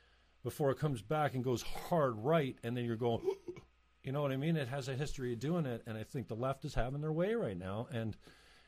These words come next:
it concerns me a lot, and I don't have all the answers, but I know that it starts with a conversation, and it's solved with a conversation, and if we can't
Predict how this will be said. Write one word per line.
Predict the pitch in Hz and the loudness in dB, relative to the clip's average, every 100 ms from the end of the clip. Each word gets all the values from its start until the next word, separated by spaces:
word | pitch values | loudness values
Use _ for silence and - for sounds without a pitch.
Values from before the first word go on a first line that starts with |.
| - | -6
it | 113 | -4
concerns | - 135 120 - 170 202 202 143 | 0 0 0 -2 -2 -2 -2 0
me | 175 | 2
a | 156 | 2
lot, | 147 190 185 110 | 2 2 2 0
and | 107 | -2
I | 117 123 | -2 0
don't | 196 190 | 0 2
have | 123 | 2
all | 95 82 | 2 -2
the | 82 | -2
answers, | 90 139 131 107 | 0 -2 -2 -6
but | - | -2
I | 110 | 0
know | 117 117 | 2 0
that | 107 | 0
it | 95 | -4
starts | 90 - 147 170 | -6 -2 -2 -2
with | 165 | -4
a | |
conversation, | 156 147 131 120 127 113 120 113 - - - | -2 -2 -2 -2 -2 -2 -4 -6 -8 -20 -14
and | 110 | -8
it's | 101 - | -6 -8
solved | - - 135 165 | -8 -4 0 0
with | 107 90 | -2 -6
a | |
conversation, | 98 90 82 82 82 80 85 87 - - - | -6 -4 -4 -4 -6 -6 -8 -10 -12 -20 -10
and | 98 | -4
if | 117 - | -4 0
we | 175 | 0
can't | 180 - 170 160 | 2 4 4 4